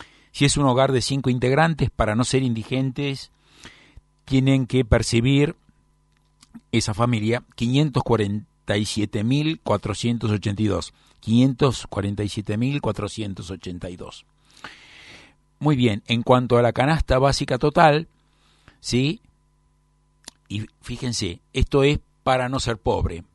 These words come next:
pero lo que hay que considerar, como dice muy bien Kachanowski, es un veinte por ciento para arriba, ¿sí? Para decir riesgo de ingresar en la pobreza, ¿sí? Porque fíjense, si yo percibiera, em, a ver,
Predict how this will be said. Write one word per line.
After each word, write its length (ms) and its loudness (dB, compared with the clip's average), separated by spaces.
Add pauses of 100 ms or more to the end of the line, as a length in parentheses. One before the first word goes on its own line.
pero 180 2
lo 80 0
que 100 -4
hay 80 0
que 100 -6
considerar, 600 2
como 240 -8
dice 180 -4
muy 160 0
bien 160 -2
Kachanowski, 640 -2 (300)
es 200 0
un 180 -2
veinte 340 0
por 140 -4
ciento 260 -4
para 160 2
arriba, 440 2 (500)
¿sí? 220 -4
Para 200 0
decir 280 -2 (180)
riesgo 540 4
de 80 0
ingresar 520 -2
en 140 -2
la 120 -2
pobreza, 680 -4 (220)
¿sí? 180 -12
Porque 260 -10
fíjense, 520 -2 (600)
si 200 -2
yo 240 4
percibiera, 600 -4 (360)
em, 440 -4
a 180 -8
ver, 200 -6